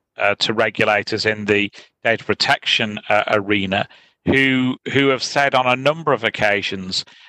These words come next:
one of their worries is that, as you know, G D P R is going through a sort of almost like a regeneration process or a review process.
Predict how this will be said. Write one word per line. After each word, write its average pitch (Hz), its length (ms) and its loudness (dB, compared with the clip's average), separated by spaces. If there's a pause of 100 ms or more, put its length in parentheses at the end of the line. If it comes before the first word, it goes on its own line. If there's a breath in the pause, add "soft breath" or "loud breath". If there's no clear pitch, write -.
(160 loud breath)
one 127 220 0
of 120 180 -4
their 143 300 4
worries 90 560 0
is 120 420 0
that, 113 220 0
as 113 200 2
you 107 100 -2
know, 143 240 2
G 110 220 -2
D 104 100 -2
P 110 180 0
R 107 160 4
is 101 100 -2
going 104 300 0
through 104 320 2
a 95 60 0
sort 107 420 0
of 98 240 -2 (340)
almost 117 400 -2
like 107 260 2
a 107 140 4
regeneration 107 1200 0
process 95 560 0
or 101 200 4
a 98 40 4
review 107 560 0
process. - 640 -2